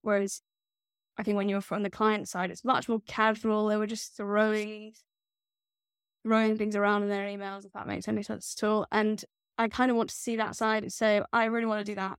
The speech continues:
Um, so we'll see how it turns out. As I said, we just submit preferences and then it goes, it goes from there. So it's slightly out of our hands, but going into third seat, which is one of the most important, 'cause that's where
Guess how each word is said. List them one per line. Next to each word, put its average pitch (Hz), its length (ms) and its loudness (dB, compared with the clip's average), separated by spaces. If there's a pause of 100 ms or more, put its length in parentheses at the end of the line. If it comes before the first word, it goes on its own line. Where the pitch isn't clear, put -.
(100)
Um, 202 320 -4 (840)
so 214 720 2
we'll 233 200 0
see 302 280 2
how 262 140 4
it 226 80 -4
turns 233 220 0
out. 226 180 2
As 233 100 -2
I 214 60 -4
said, 214 280 -4 (560)
we 220 160 0 (180)
just 220 200 0
submit 180 340 -4
preferences 202 560 -6
and 202 100 -4
then 196 120 -4
it 180 80 -6
goes, 202 480 -6
it - 100 -10
goes 196 240 0
from 202 160 -4
there. 196 220 -2
So 202 160 -6
it's 190 420 -10 (380)
slightly 208 420 0
out 196 260 -6
of 196 180 -6
our 196 200 -2
hands, 196 340 -6 (420)
but 202 120 0
going 214 240 4
into 202 340 -2 (360)
third 240 260 4
seat, 196 220 0
which - 240 -6
is - 220 -12 (960)
one 202 180 2
of 185 80 -2
the 202 80 0
most 196 360 -2
important, 208 640 -4
'cause 214 140 -12
that's - 320 -6
where 113 320 -2